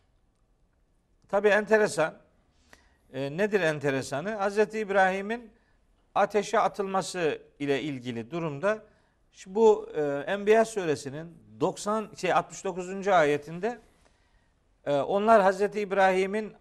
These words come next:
ateşe atılması için hazırlık yapıyorlar. Ha, onu ateşe atın diyorlar. Fakat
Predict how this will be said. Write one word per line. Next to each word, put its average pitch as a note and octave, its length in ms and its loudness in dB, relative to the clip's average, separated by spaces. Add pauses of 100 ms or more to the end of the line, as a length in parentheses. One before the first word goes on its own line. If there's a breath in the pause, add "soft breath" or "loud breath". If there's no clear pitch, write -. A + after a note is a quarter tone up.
ateşe F#3 400 0
atılması F3 560 -2
için F3 220 -6
hazırlık E3+ 400 -4
yapıyorlar. F3+ 600 0 (540)
Ha, C#3 380 0
onu F#3 200 -2
ateşe F3+ 360 0
atın E3 400 -4
diyorlar. G3 480 0
Fakat G#3+ 240 2